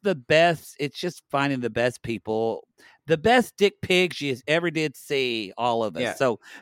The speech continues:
Speaker 1: join the Facebook group. Uh, we'll be announcing our, we haven't thought of it yet, but we'll be announcing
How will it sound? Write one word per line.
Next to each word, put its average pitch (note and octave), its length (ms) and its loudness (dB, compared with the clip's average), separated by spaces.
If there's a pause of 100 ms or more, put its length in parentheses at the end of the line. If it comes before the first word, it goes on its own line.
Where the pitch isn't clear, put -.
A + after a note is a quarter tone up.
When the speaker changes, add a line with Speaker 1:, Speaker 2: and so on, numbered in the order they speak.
Speaker 1:
join A3 240 2
the A#3 80 -2
Facebook G3+ 460 0
group. G3+ 420 0
Uh, D#3+ 180 4
we'll F3 120 2
be G3+ 160 0
announcing F3 680 -2
our, C#3 200 0
we D#3+ 120 -6
haven't F#3+ 180 -4
thought E3 140 -2
of D#3 80 -2
it C#3 80 -12
yet, C3+ 180 -4
but B2+ 80 -10
we'll C3 140 -6
be D3 140 -8
announcing C3 460 -6